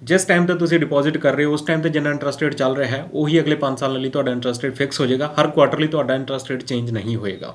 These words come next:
For example, ਅੱਜ ਦੀ ਡੇਟ ਦੇ ਵਿੱਚ ਜੇਕਰ ਤੁਸੀਂ ਅਮਾਊਂਟ ਡਿਪੋਜ਼ਿਟ ਕਰਦੇ ਹੋ, ਤਾਂ ਤੁਹਾਡਾ ਅਗਲੇ ਪੰਜ ਸਾਲਾਂ ਲਈ ਸੱਤ ਪੁਆਇੰਟ ਚਾਰ ਪਰਸੈਂਟ ਹੀ ਇੰਟਰਸਟ ਰੇਟ ਫਿਕਸ ਹੋ ਜਾਏਗਾ। ਤੇ ਅਗਰ ਤੁਸੀਂ ਚੈੱਕ ਕਰਨਾ ਚਾਹੁੰਦੇ ਹੋ ਵੀ ਤੁਹਾਡਾ ਕਿੰਨਾ ਇੰਟਰਸਟ ਬਣੇਗਾ, ਤਾਂ ਮੈਂ ਇੱਕ ਕੈਲਕੂਲੇਟਰ ਬਣਾਇਆ, ਲਿੰਕ ਤੁਹਾਨੂੰ ਡਿਸਕ੍ਰਿਪਸ਼ਨ ਦੇ ਵਿੱਚ ਮਿਲ ਜਾਏਗਾ, ਜਾ ਕੇ ਚੈੱਕ ਕਰ ਲਓ।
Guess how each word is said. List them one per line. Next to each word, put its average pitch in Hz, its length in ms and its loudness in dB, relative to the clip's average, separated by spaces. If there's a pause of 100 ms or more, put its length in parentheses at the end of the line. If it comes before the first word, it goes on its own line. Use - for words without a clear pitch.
(420)
For 160 80 8
example, 165 400 4
ਅੱਜ 156 80 4
ਦੀ 180 100 2
ਡੇਟ 165 220 6
ਦੇ 175 60 0
ਵਿੱਚ 160 140 0
ਜੇਕਰ 160 220 2
ਤੁਸੀਂ 156 280 -4
ਅਮਾਊਂਟ 147 240 -4
ਡਿਪੋਜ਼ਿਟ 135 360 -2
ਕਰਦੇ 127 320 0
ਹੋ, 131 180 2
ਤਾਂ 151 120 -4
ਤੁਹਾਡਾ 151 340 2
ਅਗਲੇ 147 160 2
ਪੰਜ 151 260 2
ਸਾਲਾਂ 139 240 0
ਲਈ 131 100 -2
ਸੱਤ 131 280 2
ਪੁਆਇੰਟ 139 240 -2
ਚਾਰ 135 220 0
ਪਰਸੈਂਟ 127 380 -4
ਹੀ 135 100 0
ਇੰਟਰਸਟ 127 360 -2
ਰੇਟ 127 120 0
ਫਿਕਸ 123 280 -2
ਹੋ 117 60 0
ਜਾਏਗਾ। 98 240 -8 (360)
ਤੇ 156 100 6
ਅਗਰ 170 140 6
ਤੁਸੀਂ 170 280 2
ਚੈੱਕ 156 240 0
ਕਰਨਾ 170 240 4
ਚਾਹੁੰਦੇ 170 220 2
ਹੋ 175 40 2
ਵੀ 175 60 2
ਤੁਹਾਡਾ 156 300 4
ਕਿੰਨਾ 165 200 2
ਇੰਟਰਸਟ 156 320 0
ਬਣੇਗਾ, 147 300 0
ਤਾਂ 156 120 -2
ਮੈਂ 151 100 0
ਇੱਕ 147 100 -6
ਕੈਲਕੂਲੇਟਰ 147 520 0
ਬਣਾਇਆ, 139 300 0
ਲਿੰਕ 143 200 -4
ਤੁਹਾਨੂੰ 139 240 -2
ਡਿਸਕ੍ਰਿਪਸ਼ਨ 123 440 -4
ਦੇ 135 80 -2
ਵਿੱਚ 135 160 -2
ਮਿਲ 113 180 0
ਜਾਏਗਾ, 127 320 -2
ਜਾ 113 80 -2
ਕੇ 117 120 -6
ਚੈੱਕ 113 240 -4
ਕਰ 120 140 -2
ਲਓ। 139 160 -6